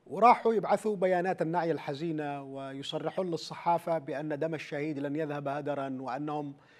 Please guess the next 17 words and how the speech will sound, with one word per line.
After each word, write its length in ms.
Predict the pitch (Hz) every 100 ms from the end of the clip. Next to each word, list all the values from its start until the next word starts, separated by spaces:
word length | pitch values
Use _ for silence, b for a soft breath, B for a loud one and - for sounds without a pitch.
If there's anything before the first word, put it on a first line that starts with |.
| B B B B
آه، 240 | - 151 143
سيكشفون 680 | - 160 160 - 151 170 156
المخططات 680 | 139 - 147 147 143 147 147
القذرة، 580 | 131 156 143 143 143 135
وعلى 960 | 135 123 131 120 120 143 - - 220
الطريقة 380 | 226 247 254 226
نفسها 260 | 226 -
اللي 120 | 214 196
كان 360 | 202 190 180
علي 300 | 180 143 175
عبد 140 | 170 175
الله 80 |
الصالح 320 | 160 170 151 151
يسويها 400 | 151 151 151 147
ويشتغل-، 580 | 143 - 127 147 143
ويشتغلنا 520 | 160 143 - 135 151 123
بها. 260 | 98 90